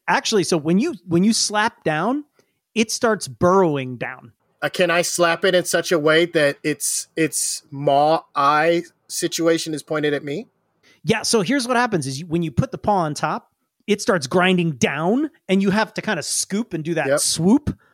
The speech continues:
Speaker 1: You know how cats will play with a, a mouse and, like, flip it up? You flip it onto its back. There are saw blades and a grinding wheel on its belly in between all of these
Speaker 2: Got it.
Speaker 1: legs that are now squirming in the air.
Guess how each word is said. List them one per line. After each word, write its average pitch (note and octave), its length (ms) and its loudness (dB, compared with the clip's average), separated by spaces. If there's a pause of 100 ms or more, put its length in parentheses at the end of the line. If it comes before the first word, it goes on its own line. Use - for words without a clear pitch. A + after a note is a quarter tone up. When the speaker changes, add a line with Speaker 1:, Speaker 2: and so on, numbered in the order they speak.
(220)
Speaker 1:
You F3+ 100 0
know F#3 100 4
how E3+ 100 2
cats F#3 300 0
will D#3 200 -4 (140)
play F#3 200 4
with F#3 160 2
a, D#3+ 240 4
a F3 80 -4
mouse E3+ 320 2
and, D#3 100 -2
like, C#3 140 -8
flip F#3 300 0
it D3+ 80 0
up? - 320 0 (260)
You G3 120 -4
flip D#4+ 200 -4
it C#4+ 60 2
onto A3+ 200 -2
its E3 140 -6
back. E3+ 380 -2 (300)
There G3+ 240 2
are F#3 120 2
saw B3 380 2
blades B2+ 560 -2 (100)
and D3+ 140 -2
a C3 60 -4
grinding D3+ 580 2
wheel A#2+ 460 -8
on D#3 120 0
its C3 140 -4
belly C3 580 -2 (120)
in E3+ 160 2
between F3 420 2
all D#3 320 4
of C#3+ 140 0
these C#3 460 -2 (360)
Speaker 2:
Got C#3 80 -8
it. F3+ 220 2
Speaker 1:
legs C3+ 160 -6
that D3 100 -4
are C#3+ 80 -2
now C#3+ 220 0
squirming E3 600 0
in D3 100 -2
the D3+ 120 -2
air. C#3+ 300 -2